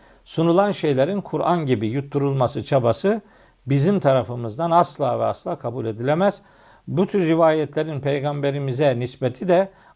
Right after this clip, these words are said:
ayrı bir kabahattir.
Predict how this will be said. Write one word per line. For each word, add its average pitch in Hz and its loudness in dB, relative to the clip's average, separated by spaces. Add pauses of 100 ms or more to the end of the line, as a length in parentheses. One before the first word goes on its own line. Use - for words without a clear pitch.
ayrı 143 2
bir 156 2 (420)
kabahattir. 135 0